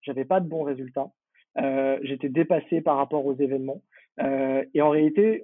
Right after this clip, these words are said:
quand je faisais un peu le bilan des dix-huit mois, j'avais l'impression d'avoir rien produit. Et en fait, ce qui s'est passé, c'est que quand je suis arrivé sur mon poste,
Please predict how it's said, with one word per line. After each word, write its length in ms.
quand 120
je 60
faisais 140
un 100
peu 100
le 80
bilan 200
des 120
dix-huit 220
mois, 120
j'avais 160
l'impression 320
d'avoir 260
rien 240
produit. 360
Et 40
en 40
fait, 160
ce 80
qui 60
s'est 120
passé, 380
c'est 100
que 220
quand 160
je 60
suis 80
arrivé 200
sur 120
mon 120
poste, 260